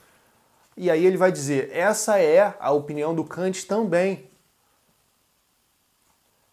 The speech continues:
É claro que agora é importante a gente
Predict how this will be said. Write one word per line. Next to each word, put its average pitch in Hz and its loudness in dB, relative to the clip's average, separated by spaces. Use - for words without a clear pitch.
É 147 -8
claro 170 4
que 180 -2
agora 147 4
é 156 -2
importante 160 -4
a 165 -4
gente 151 -6